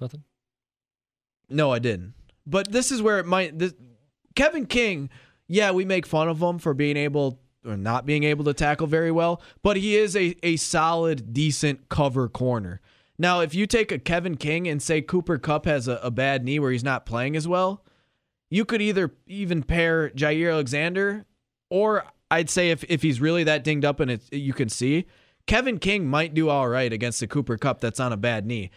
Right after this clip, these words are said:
Speaker 2: Then all of a sudden you take Jaire Alexander and you completely ro-, lock down Robert Woods.
Speaker 1: Yeah.
Speaker 2: Who are they going to get the ball to?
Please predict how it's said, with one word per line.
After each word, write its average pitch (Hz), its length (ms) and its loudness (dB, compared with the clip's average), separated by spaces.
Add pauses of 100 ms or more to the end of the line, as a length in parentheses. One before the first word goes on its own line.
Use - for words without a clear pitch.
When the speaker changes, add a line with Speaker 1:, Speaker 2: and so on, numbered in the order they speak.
(240)
Speaker 2:
Then 185 200 2
all 214 140 2
of 190 60 -6
a - 20 -10
sudden 185 220 0
you 170 80 -4
take 170 260 -2
Jaire 160 320 0
Alexander 151 400 -2
and 127 120 -2
you 143 80 0
completely 143 520 -4
ro-, 113 140 -2 (220)
lock 123 280 0
down 139 220 0
Robert 113 380 -2
Woods. 117 480 -4
Speaker 1:
Yeah. 170 300 4 (420)
Speaker 2:
Who 254 180 4
are 240 120 2
they 208 140 2
going 208 260 0
to 180 40 -4
get 185 160 -2
the 156 80 -2
ball 160 300 2
to? 104 320 -4